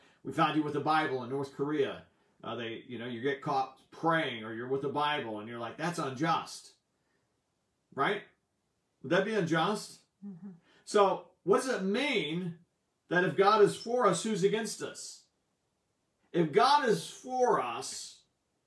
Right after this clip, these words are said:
Speaker 1: don't be thinking you're gonna live in a bubble and you're just gonna be protected and everything's gonna be okay. Is that how you read it?
Speaker 2: No.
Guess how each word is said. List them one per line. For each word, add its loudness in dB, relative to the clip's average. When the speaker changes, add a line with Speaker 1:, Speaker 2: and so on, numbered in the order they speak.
Speaker 1:
don't 6
be 0
thinking 0
you're 6
gonna 4
live 8
in 0
a 0
bubble 0
and 0
you're 8
just 2
gonna 4
be 4
protected 0
and 0
everything's -6
gonna -8
be -6
okay. -10
Is -10
that 0
how 0
you 2
read 2
it? -8
Speaker 2:
No. -12